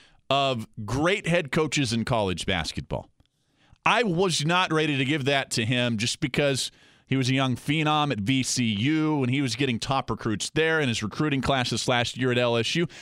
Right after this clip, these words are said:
He hadn't won enough yet. He hadn't made the deep N C double A tournament runs, which is still probably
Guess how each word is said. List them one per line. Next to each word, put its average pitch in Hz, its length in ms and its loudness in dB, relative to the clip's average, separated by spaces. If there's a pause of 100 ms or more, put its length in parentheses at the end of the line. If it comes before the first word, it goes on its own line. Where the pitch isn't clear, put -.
(100)
He 151 140 0
hadn't 190 420 0
won 175 240 2
enough 156 260 0
yet. 117 220 0 (180)
He 143 100 0
hadn't 175 260 0
made 180 240 0
the 123 60 -2
deep 120 420 -2 (600)
N 147 140 0
C 147 140 0
double 139 200 2
A 131 60 2
tournament 123 380 -2
runs, 180 360 0
which - 320 -2
is 139 140 -2
still 208 460 -2
probably 143 640 -2